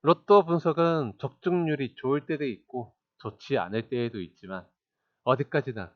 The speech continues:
분석 정보를 참고하셔서 당첨되시는 데 큰 도움이 되시길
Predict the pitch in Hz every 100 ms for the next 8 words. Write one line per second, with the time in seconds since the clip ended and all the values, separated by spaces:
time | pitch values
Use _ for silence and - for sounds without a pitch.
0 | - 143 151 - 117 110 101 90 82 -
1 | 165 127 113 123 123 104 78 _ _ _
2 | _ _ _ _ 117 123 147 113 101 95
3 | 107 87 78 87 98 _ 151 123 - 92
4 | 92 95 87 90 - 92